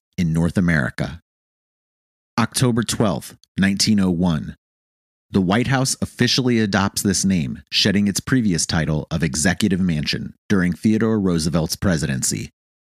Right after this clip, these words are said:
October thirteenth, nineteen eighty-three, the first commercial cellular service is offered by Ameritech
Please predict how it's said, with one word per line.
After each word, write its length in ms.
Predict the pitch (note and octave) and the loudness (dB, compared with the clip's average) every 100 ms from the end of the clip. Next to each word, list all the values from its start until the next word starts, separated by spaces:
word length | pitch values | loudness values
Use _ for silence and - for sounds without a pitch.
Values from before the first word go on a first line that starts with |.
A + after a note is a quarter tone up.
| _ _ _ _ _ _ _ _ A#2 | _ _ _ _ _ _ _ _ -2
October 460 | - - B2 A#2+ | 0 0 2 0
thirteenth, 680 | - B2 A#2 A#2 G#2 - - _ - | 0 0 0 0 0 -2 -10 _ -2
nineteen 480 | F2+ F#2+ G2 G#2+ G2+ | 2 2 2 2 2
eighty-three, 640 | F#2+ F2 - G#2 D#2 A#1 - _ _ - | 2 0 0 2 0 -4 -14 _ _ -6
the 80 | G2 | -2
first 420 | - C#3+ D3 - | 0 0 0 -2
commercial 480 | A2 F2+ A2+ - C3 | 0 2 2 0 0
cellular 560 | - G2+ G#2 G#2+ A2 | 2 2 2 2 0
service 440 | G#2 A2+ G#2 G#2 - | 2 0 2 0 0
is 200 | F2+ - | -2 0
offered 340 | F2+ F2+ G#2+ F#2+ | 0 0 0 2
by 160 | F#2+ | 2
Ameritech 720 | F2+ F2 F2+ G2+ - G#2+ - | 2 2 2 0 0 -2 -4